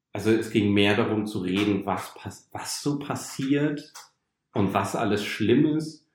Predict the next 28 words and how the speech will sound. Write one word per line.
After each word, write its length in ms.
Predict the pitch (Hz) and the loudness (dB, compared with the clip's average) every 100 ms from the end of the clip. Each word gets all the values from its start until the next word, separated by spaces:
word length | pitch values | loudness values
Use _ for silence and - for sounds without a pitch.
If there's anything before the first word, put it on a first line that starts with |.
| _ _ _ _ | _ _ _ _
als 300 | 101 101 - | -4 -4 -6
tatsächlich 840 | - 110 107 - 117 104 107 - 101 | -6 -4 -4 -2 -2 0 -2 -2 -2
was 220 | 95 - | -4 -4
daran 320 | 98 90 90 | -4 -2 -2
zu 120 | - | -2
ändern. 640 | 95 107 147 76 71 - - _ _ _ - | 0 2 2 0 -4 -8 -14 _ _ _ -8
Und 600 | 98 87 87 - - _ _ _ _ _ _ _ _ - | -6 -4 -6 -8 -16 _ _ _ _ _ _ _ _ -4
was 220 | 98 - | -2 2
mir 180 | 104 92 - | 2 2 0
damals 520 | - 113 135 120 - | 0 2 2 2 2
noch 160 | 107 104 | 2 2
nicht 160 | 131 | 2
so 140 | 110 104 | 0 0
richtig 540 | 110 - 147 131 - | 0 0 2 2 2
klar 440 | 113 104 110 147 | 2 6 6 4
war, 360 | 160 147 160 160 | 2 0 0 0
aber 180 | 113 127 | 0 2
das 260 | 131 120 | 2 2
ist 140 | 135 - | 2 6
ja 100 | 139 | 8
im 160 | 123 | 8
Prinzip 480 | 117 135 - 156 156 | 6 4 6 2 4
das, 240 | 151 156 156 | 2 2 2
worauf 300 | 127 135 139 | 4 4 6
der 100 | 135 | 4
Marxismus 500 | 120 - 131 139 135 | 2 0 -2 -2 2
aufbaut. 480 | 123 170 127 101 | 2 2 0 -2
So, 320 | 101 95 95 | 0 -2 -4